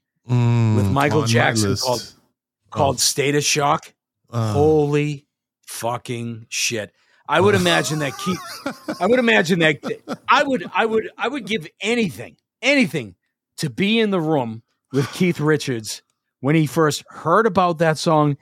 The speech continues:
Speaker 2: and
Speaker 1: Laughed his
Speaker 2: heard that
Speaker 1: ass
Speaker 2: song.
Speaker 1: off. Laughed
Speaker 2: He
Speaker 1: his
Speaker 2: must have been
Speaker 1: fucking
Speaker 2: like,
Speaker 1: ass off.
Speaker 2: he must have been, "Are you fucking kidding me?" And
Speaker 1: Yeah.
Speaker 2: by the way, while, while we're on the topic,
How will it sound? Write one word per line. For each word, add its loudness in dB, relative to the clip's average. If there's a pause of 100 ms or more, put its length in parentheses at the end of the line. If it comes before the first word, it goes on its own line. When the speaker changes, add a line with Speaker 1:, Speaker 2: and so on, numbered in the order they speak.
(140)
Speaker 2:
and -12
Speaker 1:
Laughed 2
his 4
Speaker 2:
heard 4
that -2
Speaker 1:
ass -2
Speaker 2:
song. 0 (140)
Speaker 1:
off. -18 (200)
Laughed -2
Speaker 2:
He 4
Speaker 1:
his 4
Speaker 2:
must 2
have 2
been 2
Speaker 1:
fucking 2
Speaker 2:
like, 0
Speaker 1:
ass -6
off. -8 (180)
Speaker 2:
he 0
must 2
have 2
been, 2 (100)
"Are -6
you 2
fucking -6
kidding -8
me?" -8 (240)
And 0
Speaker 1:
Yeah. 2
Speaker 2:
by 4
the -2
way, -2
while, 0
while 2
we're 2
on 4
the 2
topic, -2